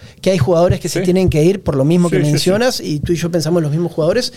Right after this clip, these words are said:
Speaker 1: pero a los directivos no los voy a soltar, güey. Sobre todo porque los medios los apapachan, los apapachan, bye.
Speaker 2: Ahora,
Speaker 1: Se acabó.
Speaker 2: Santiago, tienen, el Monterrey tiene la gran misión de decidir cuál es su modelo de negocio.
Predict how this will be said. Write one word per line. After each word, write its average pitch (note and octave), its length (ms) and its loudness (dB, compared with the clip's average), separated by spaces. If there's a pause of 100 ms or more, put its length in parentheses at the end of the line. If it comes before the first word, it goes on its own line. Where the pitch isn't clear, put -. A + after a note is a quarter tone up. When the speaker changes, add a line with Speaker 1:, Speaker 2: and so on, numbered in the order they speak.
(360)
Speaker 1:
pero D#3 120 -2
a C#3+ 40 2
los C#3+ 80 2
directivos D#3 400 0
no G#3 200 -2
los G#3 120 0
voy E3+ 260 2
a D#3 60 2
soltar, B2 440 -4
güey. G2 140 -16
Sobre D3 260 -4
todo F3+ 160 0
porque D#3+ 180 -2
los C#3 100 0
medios D#3+ 220 0
los D#3 140 -2
apapachan, E3+ 580 -4
los C3+ 120 -2
apapachan, D#3 600 -2
bye. G2+ 300 -6
Speaker 2:
Ahora, G2 240 -2
Speaker 1:
Se C3 60 -4
acabó. C#3 140 -2
Speaker 2:
Santiago, F#2+ 280 0
tienen, G#2+ 420 -2 (260)
el F#2 140 0
Monterrey F#2 480 0
tiene B2 300 0
la A2 240 0
gran A2 420 0
misión A#2+ 640 0
de G2+ 160 0
decidir G2 640 -2 (580)
cuál A#2 360 0
es B2+ 180 -2
su - 260 -4
modelo G#2 380 0
de G2+ 80 0
negocio. E2+ 480 -2